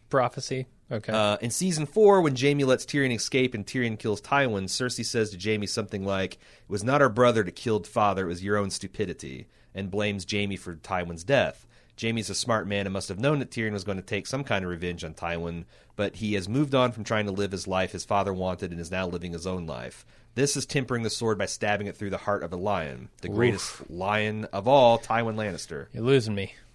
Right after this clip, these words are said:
Speaker 2: Oh, you,
Speaker 1: It's
Speaker 2: I
Speaker 1: getting a little loose here.
Speaker 2: Really?
Speaker 1: Playing fast and loose with the definitions of words.
Speaker 2: Okay,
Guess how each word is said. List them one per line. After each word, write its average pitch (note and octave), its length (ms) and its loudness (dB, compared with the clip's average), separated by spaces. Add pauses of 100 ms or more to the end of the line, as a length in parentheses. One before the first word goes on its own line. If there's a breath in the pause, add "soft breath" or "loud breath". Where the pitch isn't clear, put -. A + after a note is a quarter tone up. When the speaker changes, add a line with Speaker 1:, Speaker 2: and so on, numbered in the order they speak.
(580 loud breath)
Speaker 2:
Oh, G3+ 160 10
you, E3 240 4
Speaker 1:
It's A2+ 240 -4
Speaker 2:
I A#2+ 160 4
Speaker 1:
getting E3 180 6
a C#3+ 40 4
little C#3+ 260 6
loose C#3+ 360 2
here. B2+ 240 2
Speaker 2:
Really? D#4+ 540 8 (160)
Speaker 1:
Playing C3 220 2
fast C#3+ 360 2
and C#3+ 120 0
loose C#3+ 200 4
with B2+ 120 -4
the A#2 80 -2
definitions B2 640 0
of A#2 100 -4
words. - 640 0
Speaker 2:
Okay, A#3 400 6